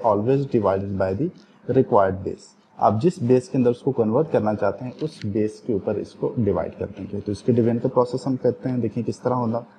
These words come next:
तो first nineteen है, नाइनटीन को आप लोगों ने ये वाला process किया होगा एलसीएम के लिए, एचसीएफ़ के लिए। So टू के ऊपर divide करेंगे,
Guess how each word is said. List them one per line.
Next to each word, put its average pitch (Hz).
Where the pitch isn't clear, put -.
तो 110
first 143
nineteen 107
है, 147
नाइनटीन 101
को 135
आप 104
लोगों 101
ने 104
ये 98
वाला 101
process -
किया 123
होगा 135
एलसीएम 120
के 120
लिए, 113
एचसीएफ़ 120
के 127
लिए। 113
So 104
टू 143
के 143
ऊपर 135
divide 107
करेंगे, 139